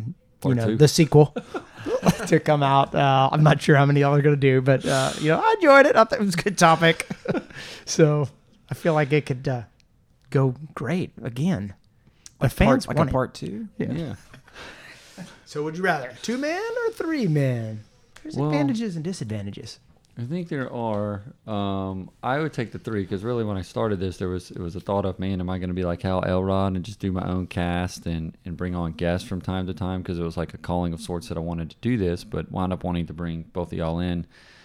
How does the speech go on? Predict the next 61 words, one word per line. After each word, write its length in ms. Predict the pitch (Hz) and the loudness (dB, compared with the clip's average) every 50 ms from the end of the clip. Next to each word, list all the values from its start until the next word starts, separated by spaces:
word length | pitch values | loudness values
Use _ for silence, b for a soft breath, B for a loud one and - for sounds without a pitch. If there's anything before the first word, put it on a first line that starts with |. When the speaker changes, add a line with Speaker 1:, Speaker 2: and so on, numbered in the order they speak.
| b b b b _ | b b b b _
Speaker 2:
uh, 600 | - 87 87 85 85 85 82 85 85 85 85 82 85 85 - _ _ - - _ _ | -8 -6 -4 -4 -4 -4 -4 -4 -6 -6 -6 -8 -10 -14 -18 _ _ -20 -20 _ _
to 100 | - 107 | -10 -6
do 200 | 95 110 131 123 | 0 2 2 2
it 40 | 117 | 4
with 200 | 107 104 90 - | 2 -2 -4 -2
me, 100 | 101 95 | -4 -4
to 80 | 85 82 | -4 -6
share 360 | - - 104 95 92 90 87 | -4 -2 -2 0 0 0 -2
different 360 | 87 98 95 - 92 90 85 | -2 -4 -6 -6 -8 -8 -4
gifts 240 | 90 92 85 - - | -4 -4 -4 -6 -10
and 80 | 85 | -12
talents. 420 | 82 95 92 92 92 90 87 87 - | -10 -8 -8 -6 -6 -8 -8 -10 -10
So 420 | - 95 92 90 90 90 87 87 b b b b b b b | -8 -6 -6 -4 -4 -6 -8 -10 b b b b b b b
it's 120 | 110 95 | -12 -12
pretty 260 | - - - 180 143 113 | -10 -6 -2 -2 -2 -2
for, 220 | - 104 95 98 - - - | -4 -6 -8 -8 -8 -12 -6
easy 280 | - 123 120 113 98 92 | 0 2 2 2 2 0
for 120 | 85 87 | -2 -2
me 140 | 90 92 90 | -2 0 0
to 80 | 85 85 | -2 -2
say. 220 | - 87 82 85 | -2 -4 -2 -2
I, 180 | - - 107 104 | -2 0 0 0
I 20 | |
like 280 | 101 92 90 92 90 - | 2 2 2 0 -2 -4
the 80 | - - | -10 -12
three. 400 | - 92 90 90 90 87 87 87 | -8 -6 -4 -2 -2 -2 -2 -2
I 40 | 85 | -4
think 260 | - 95 95 85 - | -4 -6 -8 -6 -6
it's, 240 | 90 82 - - - | -8 -10 -10 -10 -6
uh, 340 | 87 85 82 82 80 80 - - _ | -4 -4 -4 -4 -4 -6 -10 -14 _
especially 460 | - - - 131 123 - - 92 90 | -20 -4 -2 -2 -2 -2 -4 -6 -6
in 180 | 87 85 - - - - - _ - | -6 -6 -10 -14 -20 -20 -20 _ -2
our 160 | 107 101 104 | 0 0 0
dynamic, 600 | 92 87 80 80 82 82 82 82 85 82 - - | 0 -2 -2 -2 -2 -2 -4 -4 -4 -6 -8 -6
we 120 | 87 85 | -4 -2
all 180 | 85 85 85 85 | -2 0 0 0
have 180 | 85 87 82 | -2 -2 -2
something 280 | - - 90 82 - 82 | -2 -4 -4 -4 -4 -6
different 260 | 80 85 80 85 78 | -6 -6 -6 -8 -10
to 60 | - | -10
offer, 360 | 67 80 82 - - 90 87 85 | -10 -10 -12 -12 -12 -14 -14 -12
which 200 | 85 87 - - | -14 -14 -12 -10
was 180 | 87 82 - _ b b b b b b b b | -12 -12 -12 _ b b b b b b b b
kind 180 | - - 117 101 | -8 -6 -4 -4
of 60 | 92 | -4
the 40 | 87 | -4
main 140 | 90 90 87 | -4 -4 -6
point 240 | - - 98 90 82 | -6 -6 -6 -6 -6
behind 260 | 85 80 95 95 87 | -6 -4 -4 -4 -4
it. 60 | 85 | -4
But 100 | 92 90 | -4 -6
even 220 | 104 107 110 98 | -6 -6 -6 -8
probably 260 | 85 - 101 101 95 87 | -8 -8 -8 -6 -6 -6
if 60 | - | -6
I 40 | 87 | -8
was 160 | 80 - - | -10 -10 -10
doing 220 | - - 98 95 - | -10 -8 -6 -6 -8
it 60 | - | -10
with 100 | 92 90 | -14 -14
someone 300 | - - 90 85 82 85 | -10 -10 -8 -6 -6 -6
else 500 | 90 92 92 90 90 87 85 - - | -4 -4 -4 -4 -4 -6 -8 -10 -18